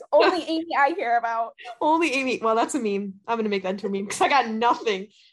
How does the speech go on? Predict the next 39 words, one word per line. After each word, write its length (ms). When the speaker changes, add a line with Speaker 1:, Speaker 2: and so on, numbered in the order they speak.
Speaker 2:
Emma 120
and 100
I 60
were 80
just 160
Speaker 1:
There 80
you 60
Speaker 2:
talking 160
Speaker 1:
go. 160
Speaker 2:
off 40
Speaker 1:
There 260
you 80
go. 420
Speaker 2:
We 60
were 60
just 100
talking 240
off 120
the 80
record 300
about 220
how 100
we're 100
in 60
a 40
meme 280
deficit, 480
both 220
of 100
us. 380
And 100
it's 100
a 20
little 200
bit 120
of 100
a 60
panicked 500
mode. 300